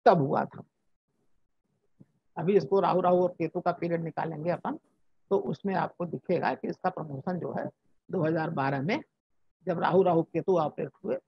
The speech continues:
तो उस समय हो गया। बाईस अप्रैल दो हज़ार बारह जबकि इसके पहले राहु राहु बुध था, राहु राहु केतु चला और राहु राहु शुक्र उसके बाद था। लेकिन इसका जो promotion हुआ वो केतु में ही हुआ।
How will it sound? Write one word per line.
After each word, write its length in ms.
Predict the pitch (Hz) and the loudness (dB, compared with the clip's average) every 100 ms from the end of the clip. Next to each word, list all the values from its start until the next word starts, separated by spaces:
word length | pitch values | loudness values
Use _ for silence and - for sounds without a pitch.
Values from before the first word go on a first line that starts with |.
| _ _ _ - | _ _ _ -20
तो 320 | _ - 220 | _ -4 -2
उस 200 | 175 131 | 0 -2
समय 280 | 147 196 - _ 170 | -4 -6 -8 _ 4
हो 120 | 139 | 4
गया। 240 | 123 - _ _ _ _ _ _ _ _ _ _ _ _ _ _ _ _ _ 165 | 2 -6 _ _ _ _ _ _ _ _ _ _ _ _ _ _ _ _ _ 0
बाईस 320 | 170 214 214 | 4 4 2
अप्रैल 340 | 180 180 180 | -4 2 2
दो 140 | 170 156 | 4 2
हज़ार 260 | 165 170 | 4 2
बारह 460 | 160 160 170 127 95 - _ _ _ _ _ _ _ _ _ _ _ _ _ _ _ _ - | 2 4 6 4 0 -14 _ _ _ _ _ _ _ _ _ _ _ _ _ _ _ _ -6
जबकि 200 | 165 - | -6 -2
इसके 200 | 156 185 | -4 -2
पहले 180 | 180 180 | 0 2
राहु 220 | 160 175 | 4 4
राहु 180 | 170 165 | 6 4
बुध 240 | 170 180 | 2 -2
था, 180 | 180 254 | 2 2
राहु 240 | 220 143 160 | 4 4 4
राहु 180 | 160 | 2
केतु 340 | 160 - - 196 | 0 -2 -4 -4
चला 200 | 240 302 | -2 -2
और 160 | 233 165 | 0 0
राहु 240 | 170 165 | 2 2
राहु 180 | 160 175 | 2 0
शुक्र 320 | - 170 165 | -4 -6 -6
उसके 220 | - 185 | -6 -6
बाद 220 | 190 190 - - | -2 -2 -2 -6
था। 40 | |
लेकिन 340 | 175 190 254 - | -4 0 0 2
इसका 300 | 202 - 302 | -4 0 2
जो 120 | 247 202 | 4 4
promotion 460 | 180 160 156 254 | 2 2 2 2
हुआ 180 | 214 254 | 6 6
वो 100 | 269 | 6
केतु 360 | - 190 185 226 | 4 2 4 0
में 120 | 185 | 2
ही 160 | 196 | 4
हुआ। 240 | 139 127 | 4 0